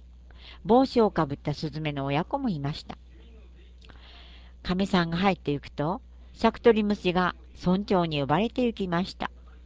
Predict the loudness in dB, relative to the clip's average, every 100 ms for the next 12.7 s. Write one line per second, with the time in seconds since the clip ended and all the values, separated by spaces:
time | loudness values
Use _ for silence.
0 | -20 -20 -20 -20 -20 -20 -20 -20 -20 -10
1 | 4 6 6 4 -2 0 0 0 2 2
2 | 2 0 -4 -4 -4 -4 -4 -4 0 2
3 | 2 2 0 2 0 0 0 0 0 0
4 | 2 2 0 -4 -4 -6 -8 -14 -18 -20
5 | -20 -20 -20 -20 -20 -20 -4 4 6 8
6 | 6 6 2 -6 -8 2 4 4 2 2
7 | 4 4 4 2 2 0 0 -2 -2 -4
8 | -4 -4 -2 -4 -6 -12 -20 -8 2 2
9 | 4 0 -2 -4 -6 -8 -18 0 6 6
10 | 4 2 2 2 0 -2 0 0 2 0
11 | 0 0 -2 -2 -2 -2 2 2 2 0
12 | -2 -4 -4 -2 -2 -4